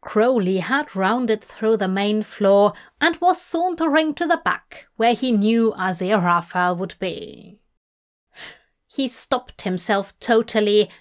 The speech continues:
and gripped one of the doorframe edges, jumping backwards slightly. "What gives?" he yelped. He had come in many times to Aziraphale so entranced in a book in a cozy nook,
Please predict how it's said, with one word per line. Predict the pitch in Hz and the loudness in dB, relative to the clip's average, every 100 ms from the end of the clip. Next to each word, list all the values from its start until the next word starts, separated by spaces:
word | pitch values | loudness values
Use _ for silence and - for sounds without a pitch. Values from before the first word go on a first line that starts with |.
| _ | _
and | 269 285 - | -4 -4 -4
gripped | 220 208 - - - | 0 0 -2 -14 -8
one | 190 208 | 0 2
of | 240 247 | 2 0
the | 339 | -4
doorframe | 254 208 170 - 190 170 170 | -2 -2 -2 -8 -10 -8 -8
edges, | 175 185 - - - - - - _ | -8 -10 -10 -14 -12 -14 -14 -16 _
jumping | - 240 359 226 190 | 0 0 0 -2 0
backwards | 185 240 - 185 - - | 0 -2 -4 -8 -6 -8
slightly. | - 170 170 - 175 147 - 202 208 _ _ _ _ _ | -6 -6 -8 -12 -14 -14 -18 -20 -20 _ _ _ _ _
"What | - 277 269 269 | 4 6 6 4
gives?" | 220 277 330 175 - - - - - - _ | -2 0 2 0 -4 -10 -10 -10 -14 -20 _
he | - | -6
yelped. | 190 165 180 - _ _ _ - - _ _ _ _ _ _ _ _ - - - _ _ _ _ | -4 -2 -2 -4 _ _ _ -20 -20 _ _ _ _ _ _ _ _ -20 -20 -20 _ _ _ _
He | - 294 | -4 0
had | 254 285 - | 2 0 -4
come | - 269 254 262 | -6 0 0 0
in | 277 302 320 294 | 2 2 2 0
many | 269 311 233 | 0 4 2
times | 180 - 233 202 160 - - | 2 -2 -2 -2 -4 -6 -6
to | 190 | -6
Aziraphale | 175 180 202 226 185 185 170 - 185 190 | -4 -4 0 0 2 -2 -4 -4 -4 -2
so | - - 302 | -2 0 0
entranced | 339 320 - 214 196 262 269 - | 0 -2 -4 -4 -2 -2 -4 -2
in | 208 | -2
a | 180 | 0
book | 240 240 - - | -2 -2 -6 -4
in | 214 | -2
a | 208 | -2
cozy | - - 226 247 208 196 | -6 -4 -2 0 0 0
nook, | 190 220 - - - | 2 0 -4 -16 -20